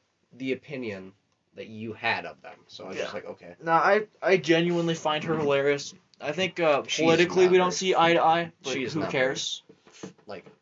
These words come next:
Speaker 1: in the beginning, she was mediocre, like, comedy. Like, I don't wanna say I'm some comedic genius. I just have fairly great comedic timing.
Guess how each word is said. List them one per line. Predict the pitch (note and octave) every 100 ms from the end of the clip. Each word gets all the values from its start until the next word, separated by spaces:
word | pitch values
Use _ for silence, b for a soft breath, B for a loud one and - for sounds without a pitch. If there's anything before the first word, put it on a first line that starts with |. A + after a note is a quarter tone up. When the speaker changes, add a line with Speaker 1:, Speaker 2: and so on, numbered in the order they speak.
| _ _ _ _ _ _ _
Speaker 1:
in | C3+ E3+
the |
beginning, | B2 F#2+ - G2 G2 F#2+
she | F#2
was | F2+ - _ _ _
mediocre, | F#2 F#2 F2+ F#2 F2+ F2 - F#2
like, | F2 F2+ -
comedy. | F#2+ F#2+ G2 G2 _ _ _ _ _ _ _ _ _ B2+
Like, | C3
I |
don't | D#3
wanna | C#3+ G#2
say | - G2+
I'm | G2+
some | - F#2+
comedic | - F2 F#2 F2 F2+
genius. | - F2 F#2 F#2+ F#2
I | F#2+
just | G2+
have | G2+ F2 _ _
fairly | _ _ G#2 F2+ F2+ F2
great | F2 F#2 F2+
comedic | - F#2+ A2 F2+ _
timing. | - F#2 F#2 F#2+